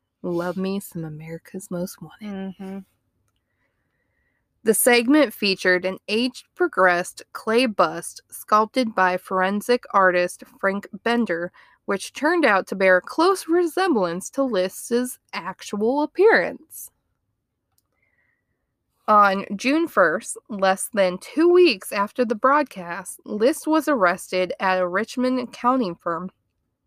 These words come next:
Speaker 1: after one of his Denver <laughs> neighbors recognized List and reported him to authorities. See, that's the neighbor you want. The
Speaker 2: Mm-hmm.
Speaker 1: one that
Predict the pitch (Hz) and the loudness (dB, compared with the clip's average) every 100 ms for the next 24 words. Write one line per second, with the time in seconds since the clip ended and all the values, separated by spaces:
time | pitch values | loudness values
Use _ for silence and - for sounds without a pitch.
0 | _ _ - 202 214 - 190 190 208 214 | _ _ -4 -4 -2 -2 0 2 2 0
1 | - 196 185 170 - 196 220 - 302 339 | -4 -4 -4 -8 -6 -2 0 2 6 6
2 | 269 214 - 214 202 220 190 170 190 - | 6 2 -6 -6 0 2 4 2 0 -6
3 | - - - - _ - 196 240 254 262 | -20 -20 -20 -20 _ -2 0 2 2 4
4 | 254 262 - 196 185 170 175 - - 208 | 2 0 -4 -4 0 0 -2 -10 -8 -4
5 | 208 196 196 180 180 190 185 208 185 - | -4 -2 0 0 -2 -8 -8 -4 -4 -4
6 | 165 156 - 269 - _ _ _ _ _ | -6 -6 -12 -18 -20 _ _ _ _ _
7 | _ - 233 240 330 339 - - 294 233 | _ -6 -2 2 4 2 0 -2 2 2
8 | 202 196 175 170 170 175 - - _ _ | 2 -2 -2 -2 -4 -6 -10 -16 _ _
9 | 208 214 208 214 294 320 302 262 214 | -16 -2 2 4 6 6 4 4 4